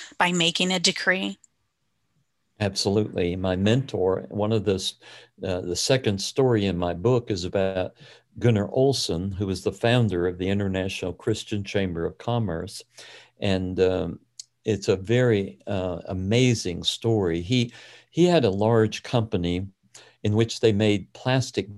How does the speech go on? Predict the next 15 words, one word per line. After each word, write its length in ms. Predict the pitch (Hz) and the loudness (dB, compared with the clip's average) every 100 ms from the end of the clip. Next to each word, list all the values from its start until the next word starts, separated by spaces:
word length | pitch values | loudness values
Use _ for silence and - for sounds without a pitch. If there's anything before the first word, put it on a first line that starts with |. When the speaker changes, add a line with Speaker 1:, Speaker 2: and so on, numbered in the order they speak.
| - | -10
Speaker 2:
bags, 580 | 85 104 101 85 90 95 | -2 0 2 0 -2 -4
very, 300 | 95 113 123 | 0 4 4
very 320 | 101 107 110 | 4 4 4
large 480 | 90 98 92 87 - | 2 2 2 -2 -6
plastic 440 | - 101 98 92 | -4 -4 -4 -6
bags 340 | 90 90 90 87 | -2 -2 -2 -4
that 200 | 95 - | -4 -4
fit 300 | - 147 127 | 2 4 6
over 440 | 120 110 101 87 - - - - 90 | 6 4 0 -4 -6 -20 -20 -10 4
bales 420 | 113 120 107 92 | 6 6 4 2
of 140 | 90 | -4
hay 520 | - 151 139 85 78 - - - - | -4 0 2 2 -2 -8 -20 -18 -2
at 160 | 101 95 | -2 0
harvest 600 | - 123 104 95 - - | 0 2 2 0 -4 -4
time. 440 | 92 80 71 69 | -4 -4 -8 -14